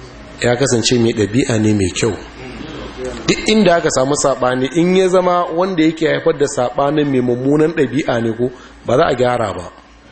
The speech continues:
Ina gaya muku. Kuma ku yi bincike da kyau ku gani. Ba za a gyara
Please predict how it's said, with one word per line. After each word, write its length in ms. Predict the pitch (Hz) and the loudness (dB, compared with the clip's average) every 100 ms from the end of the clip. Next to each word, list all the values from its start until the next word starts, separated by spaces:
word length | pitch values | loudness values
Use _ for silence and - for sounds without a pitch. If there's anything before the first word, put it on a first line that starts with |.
| - - - - - - - - | -20 -20 -20 -20 -20 -20 -8 0
Ina 160 | 156 | 2
gaya 220 | 131 135 113 | 4 2 2
muku. 200 | 104 - - - - - - - | -2 -6 -18 -20 -20 -20 -12 0
Kuma 160 | 82 | 0
ku 100 | - | 2
yi 60 | 165 | 0
bincike 440 | 123 120 - 156 | 2 0 0 0
da 80 | 139 | 0
kyau 200 | 117 151 | 2 0
ku 100 | 104 95 | 0 -4
gani. 260 | 95 92 92 - - - - - - - | -6 -6 -14 -20 -20 -20 -20 -16 -14 -4
Ba 100 | 135 | 0
za 100 | 196 | 2
a 80 | 190 | 2
gyara 340 | 139 135 127 | 2 2 0